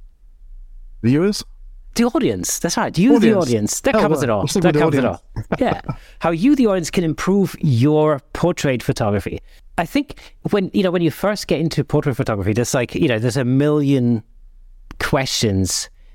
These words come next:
Speaker 2: that, that you'd have ordinarily. You know, everything from lighting to posing to, you know, uh, uh, camera settings and all the rest of it. So what we'll do is we'll, we'll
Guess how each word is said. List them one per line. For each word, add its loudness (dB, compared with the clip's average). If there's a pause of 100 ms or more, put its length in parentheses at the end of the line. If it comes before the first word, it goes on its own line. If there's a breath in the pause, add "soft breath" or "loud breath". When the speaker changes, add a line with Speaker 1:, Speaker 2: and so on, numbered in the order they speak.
(280)
Speaker 2:
that, -2
that -2
you'd 0
have -2
ordinarily. 0
You 0
know, 0
everything -2
from 0
lighting 0
to -2
posing 0
to, 0 (420 loud breath)
you 2
know, 0 (120)
uh, 0 (680 soft breath)
uh, -8 (520)
camera -2
settings -2
and 2
all 0
the -4
rest -4
of -4
it. -6 (360 soft breath)
So -2
what -2
we'll 2
do 2
is -2
we'll, 0 (120)
we'll 0